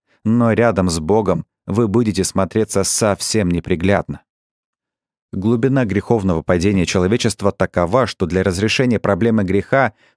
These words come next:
потребовалась смерть Иисуса, смерть самого Творца. Лишь самопожертвование Создателя, сотворившего небо и землю, могла стать искуплением за человеческое зло.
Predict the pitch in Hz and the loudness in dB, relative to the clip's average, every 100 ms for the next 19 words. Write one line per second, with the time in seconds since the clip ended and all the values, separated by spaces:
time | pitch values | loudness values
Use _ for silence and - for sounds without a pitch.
0 | - 120 107 131 120 113 117 107 - 107 | -2 -2 0 -2 0 0 0 0 -2 0
1 | 120 120 - 113 107 - 117 101 - 76 | -2 -2 -4 -2 -2 -2 -2 -2 -4 -10
2 | - - - - 98 110 120 - - - | -14 -8 -4 0 2 2 0 -4 -10 -4
3 | 101 90 80 85 82 87 - 92 - _ | -2 -2 -2 -4 -2 -4 -2 -2 -4 _
4 | _ _ _ _ _ - 127 156 135 - | _ _ _ _ _ -6 -2 0 -2 -2
5 | 143 135 - 123 123 131 - 87 87 82 | 0 0 2 2 2 0 0 0 2 2
6 | 101 87 80 107 82 85 - 85 92 110 | 0 0 2 0 2 -2 -2 -2 0 0
7 | 113 104 92 95 110 98 95 85 110 120 | -2 -2 0 2 0 2 0 0 0 2
8 | 107 90 _ _ - 110 110 92 107 107 | 2 0 _ _ -4 0 0 0 0 -2
9 | - 113 - 117 - 110 101 101 101 101 | 0 -2 0 -4 -2 -4 0 0 2 2
10 | 98 87 92 98 92 87 - - 92 85 | 0 0 -2 0 0 0 -2 -2 0 0
11 | 82 92 71 | 2 0 -2